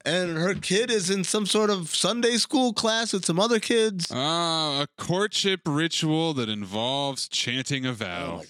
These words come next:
Speaker 1: God, they keep chanting it over and over again, and it's just really creepy.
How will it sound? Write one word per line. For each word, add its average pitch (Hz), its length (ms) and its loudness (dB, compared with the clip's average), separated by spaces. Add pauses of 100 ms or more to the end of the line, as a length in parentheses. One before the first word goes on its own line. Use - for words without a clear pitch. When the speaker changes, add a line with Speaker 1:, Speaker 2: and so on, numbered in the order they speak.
Speaker 1:
God, 107 280 -4
they 92 80 -8
keep 107 200 -10
chanting 120 440 0
it 92 100 -4
over 110 320 -2
and 101 100 0
over 117 260 0
again, 92 340 -2
and 85 160 -6 (560)
it's 82 160 -4
just 156 240 0
really 107 240 -2
creepy. 80 400 -6